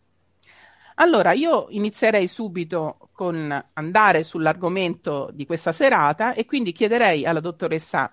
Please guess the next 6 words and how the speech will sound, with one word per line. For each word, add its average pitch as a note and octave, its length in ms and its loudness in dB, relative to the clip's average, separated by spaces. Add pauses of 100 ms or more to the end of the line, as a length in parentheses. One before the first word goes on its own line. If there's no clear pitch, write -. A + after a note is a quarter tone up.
Marrama, D#3 760 -2 (680)
eh, F#3 460 2
se A#3+ 440 -4 (460)
vuole G#3+ 360 2
un A#3 180 -2
po', G3 400 -2